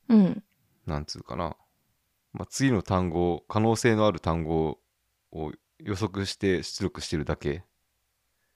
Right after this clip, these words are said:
Speaker 1: うんうん。
Speaker 2: 確かに原理としてはそうなんやけれども。
Speaker 1: うん。
Speaker 2: そうね。理解した上で可能性を感じない人は何なんやろうな。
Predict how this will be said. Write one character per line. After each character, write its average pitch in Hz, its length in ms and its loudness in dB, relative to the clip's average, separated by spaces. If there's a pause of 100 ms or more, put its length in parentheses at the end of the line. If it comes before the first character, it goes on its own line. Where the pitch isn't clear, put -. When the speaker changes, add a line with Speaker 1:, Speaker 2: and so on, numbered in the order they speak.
Speaker 1:
う 226 60 4
ん 214 40 8
う - 20 6 (800)
ん。 101 40 -14
Speaker 2:
確 - 200 -4
か 107 60 2
に 80 60 -2
原 104 140 4
理 85 80 2
と 71 140 -4
し - 60 -6
て - 40 -2
は 73 60 -4
そ 90 100 -2
う 80 60 0
な 71 60 -2
ん - 20 -4
や 69 80 -6
け 71 80 -8
れ 69 80 -6
ど - 100 -14
も。 60 180 -14 (680)
Speaker 1:
う 220 60 4
ん。 185 300 0 (460)
Speaker 2:
そ 82 140 -10
う - 20 -10
ね。 78 140 -10
理 147 120 -2
解 190 240 4
し - 80 -4
た 123 100 4
上 120 180 4
で 113 80 2
可 - 100 -2
能 113 160 2
性 113 80 0
を 104 60 0
感 107 180 2
じ 101 80 0
な 104 80 2
い - 20 0
人 101 140 -6
は 76 60 -4
何 101 180 -2
な 95 80 -4
ん - 20 -6
や - 60 -10
ろ - 140 -12
う - 20 -12
な。 - 400 -14